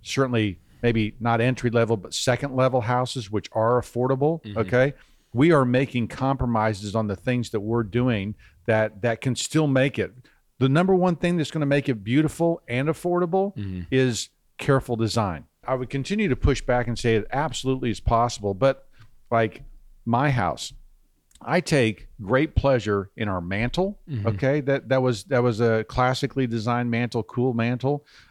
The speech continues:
Speaker 1: Um, maybe the hood over our deal, but, and, and, you
Speaker 2: Over
Speaker 1: know,
Speaker 2: your
Speaker 1: the,
Speaker 2: stove.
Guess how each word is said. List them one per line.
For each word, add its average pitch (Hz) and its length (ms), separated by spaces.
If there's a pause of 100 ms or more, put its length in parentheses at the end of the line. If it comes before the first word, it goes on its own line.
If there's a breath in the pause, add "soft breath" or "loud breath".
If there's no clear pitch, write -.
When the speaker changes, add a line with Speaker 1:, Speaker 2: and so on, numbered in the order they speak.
(120 soft breath)
Speaker 1:
Um, 107 540 (260)
maybe 123 280
the 107 120
hood 131 340
over 113 420
our 107 120
deal, 131 440 (240 soft breath)
but, 131 200
and, 127 240
and, 117 260
you 113 80
Speaker 2:
Over - 80
Speaker 1:
know, 113 100
Speaker 2:
your 107 100
Speaker 1:
the, 113 60
Speaker 2:
stove. 101 360